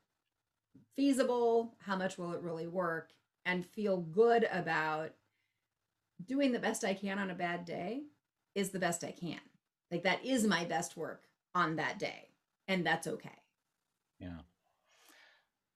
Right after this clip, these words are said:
Speaker 2: So to track where we've been, right, we really talked about, you know, we are not at our best every day.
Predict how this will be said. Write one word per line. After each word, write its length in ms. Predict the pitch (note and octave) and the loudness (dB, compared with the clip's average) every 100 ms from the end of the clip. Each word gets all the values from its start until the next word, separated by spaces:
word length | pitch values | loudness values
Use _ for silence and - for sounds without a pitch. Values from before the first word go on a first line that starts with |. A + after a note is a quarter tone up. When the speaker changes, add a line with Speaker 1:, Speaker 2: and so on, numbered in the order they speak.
| _ _ | _ _
Speaker 2:
So 140 | - C3+ | 4 4
to 260 | - G2 F2+ | 4 0 -2
track 240 | - G2+ G2+ _ _ F2 | -2 0 0 _ _ -10
where 140 | F#2 | -6
we've 200 | E2+ D#2+ | -6 -6
been, 200 | F2+ E2+ D2 D#2 - _ - | -8 -10 -12 -16 -20 _ -20
right, 180 | D2+ - | -18 -12
we 120 | G2+ | -8
really 260 | F#2 F2+ F2+ | -4 -4 -6
talked 300 | F2+ F2+ - | -8 -8 -10
about, 200 | E2+ - _ _ _ _ - | -12 -12 _ _ _ _ -6
you 80 | |
know, 80 | B2 | -2
we 180 | A#2+ C#3+ | 2 8
are 140 | D#3+ | 8
not 360 | D3 C#3 D#3 A2+ - _ _ _ | 8 4 2 0 -6 _ _ _
at 200 | A2 A#2 | -2 0
our 280 | B2 C#3+ C#3 | 4 6 6
best 500 | G2+ D#2+ F2+ - - - _ _ _ - | 4 -4 -6 -10 -12 -20 _ _ _ -6
every 280 | G#2+ F#2+ | -4 -6
day. 300 | E2+ D#2+ E2 | -8 -10 -12